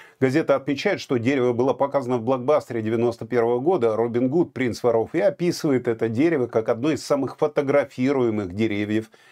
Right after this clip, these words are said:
в мире. А заголовок Financial Times говорит нам совсем о другом. OpenAI ведёт переговоры с Ифи Софтбанк о создании первого устройства, э, создателя чат джи пи ти.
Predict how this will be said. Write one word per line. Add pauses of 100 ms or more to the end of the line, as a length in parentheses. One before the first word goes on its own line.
(160)
в
мире. (1800)
А
заголовок
Financial
Times
говорит
нам
совсем
о
другом. (420)
OpenAI
ведёт
переговоры
с
Ифи
Софтбанк
о
создании
первого
устройства,
э,
создателя
чат
джи
пи
ти.